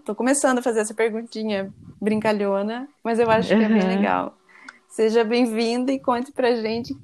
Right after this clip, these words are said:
Speaker 1: quem é você na ladeira.
Speaker 2: Nossa! <laughs> Ótimo! É, eu me considero, então, nessa ladeira,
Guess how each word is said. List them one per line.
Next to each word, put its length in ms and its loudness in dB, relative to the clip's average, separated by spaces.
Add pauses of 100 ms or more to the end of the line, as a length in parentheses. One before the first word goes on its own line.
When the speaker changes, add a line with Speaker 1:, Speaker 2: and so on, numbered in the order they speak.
(180)
Speaker 1:
quem 400 2
é 120 0
você 340 0
na 100 4
ladeira. 640 0 (440)
Speaker 2:
Nossa! 1160 2
<laughs> 1160 -2 (1080)
Ótimo! 600 -2 (1400)
É, 600 0 (320)
eu 320 0 (120)
me 120 4
considero, 1000 2
então, 720 -2 (220)
nessa 380 0
ladeira, 840 0